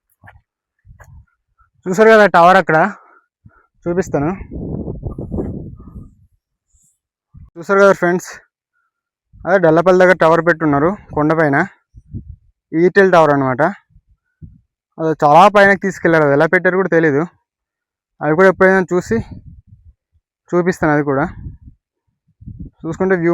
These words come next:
మాత్రం భలే కనిపిస్తుందండి. ఇదిగోండి, అది కూడా చాలా పెద్ద కొండ, అక్కడ నుంచి కూడా చాలా బాగా కనిపిస్తుంది వ్యూ. ఇలా వెళ్తే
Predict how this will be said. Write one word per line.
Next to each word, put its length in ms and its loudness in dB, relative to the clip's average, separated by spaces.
మాత్రం 260 -2
భలే 200 0
కనిపిస్తుందండి. 680 -6
ఇదిగోండి, 300 -2
అది 120 -2
కూడా 160 -2
చాలా 240 4
పెద్ద 140 0
కొండ, 160 -2
అక్కడ 200 -4
నుంచి 160 -2
కూడా 160 0
చాలా 220 4
బాగా 140 0
కనిపిస్తుంది 420 -6
వ్యూ. 140 -4
ఇలా 180 -8
వెళ్తే 280 -2